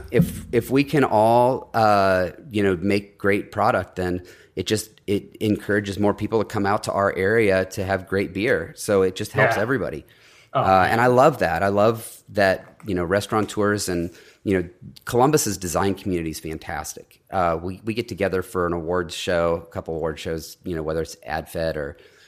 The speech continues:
Speaker 1: Creative Best or whatever, and everybody cheers for each other. It's awesome. It's like, it's
Speaker 2: Yeah.
Speaker 1: very, uh, very collaborative. And I, I like to call myself a bottom feeder. I would say that's probably my third, my third point would be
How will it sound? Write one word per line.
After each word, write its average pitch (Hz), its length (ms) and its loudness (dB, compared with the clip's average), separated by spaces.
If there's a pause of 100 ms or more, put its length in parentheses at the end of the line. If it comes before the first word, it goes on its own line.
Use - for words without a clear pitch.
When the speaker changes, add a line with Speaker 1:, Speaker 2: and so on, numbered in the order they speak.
(200)
Speaker 1:
Creative 87 260 0
Best 82 340 0
or 82 60 -4
whatever, 80 560 -2 (320)
and 110 100 0
everybody 156 280 2
cheers 147 320 -4
for - 80 -4
each - 160 -6
other. 69 340 -6
It's - 160 -6
awesome. 135 560 -4
It's - 180 -10
like, 120 280 -4
it's 113 160 -10
Speaker 2:
Yeah. 135 320 4
Speaker 1:
very, 123 520 0 (120)
uh, 98 400 2 (200)
very 113 320 0
collaborative. 107 600 -2
And 92 220 -2 (420)
I, 151 280 4 (360)
I 143 160 2
like 147 220 4
to 107 80 -6
call 113 180 0
myself 110 360 0
a 90 60 -4
bottom 98 360 0
feeder. 123 360 0
I 127 80 2
would 143 140 2
say 147 100 0
that's 135 140 0
probably 139 280 0
my 104 160 0
third, 107 600 0 (640)
my 101 200 -2
third 131 360 -2
point 90 440 -4 (100)
would 101 220 -8
be 92 420 -4